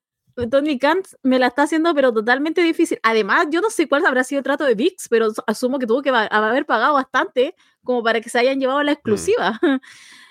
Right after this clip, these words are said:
Speaker 1: Em, a ver, viéndolo ahora, porque he estado usando la plataforma, he estado viendo teleseries, ¿ya? He estado viendo Viernes de Rivales y con Andrés estamos viendo La Usurpadora. <laughs> Han dado bien,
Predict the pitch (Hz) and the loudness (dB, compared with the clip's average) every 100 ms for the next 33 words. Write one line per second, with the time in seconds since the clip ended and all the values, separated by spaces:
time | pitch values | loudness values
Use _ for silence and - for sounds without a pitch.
0 | _ _ 247 247 240 233 233 220 _ _ | _ _ -2 0 -2 -4 -6 -8 _ _
1 | _ _ _ 269 262 240 - _ _ _ | _ _ _ 0 0 -2 -4 _ _ _
2 | _ _ _ _ _ _ _ _ _ _ | _ _ _ _ _ _ _ _ _ _
3 | 247 196 269 480 523 480 370 269 240 330 | -6 -4 -2 -2 0 0 0 0 0 -2
4 | 440 247 233 247 240 269 294 285 262 262 | -6 -6 -2 -2 0 0 0 -2 0 0
5 | 262 262 269 269 247 269 240 240 254 254 | -2 -2 -4 -4 -4 -2 0 2 0 0
6 | 247 - 190 196 - _ _ - 208 202 | -2 -2 -2 -4 -8 _ _ -12 -6 -4
7 | 247 - - 220 226 233 233 240 247 247 | -6 -12 -2 0 2 2 2 2 0 0
8 | 226 226 254 262 240 233 220 233 247 240 | 0 0 0 -2 -2 -2 -2 -2 -2 -2
9 | 240 233 240 262 254 240 190 202 285 _ | -2 -2 -2 -4 -2 0 2 0 -6 _
10 | _ - - _ 285 370 302 _ - - | _ -20 -20 _ 0 0 -2 _ -20 -6
11 | 226 311 381 403 277 269 180 | -2 0 0 0 0 -2 -2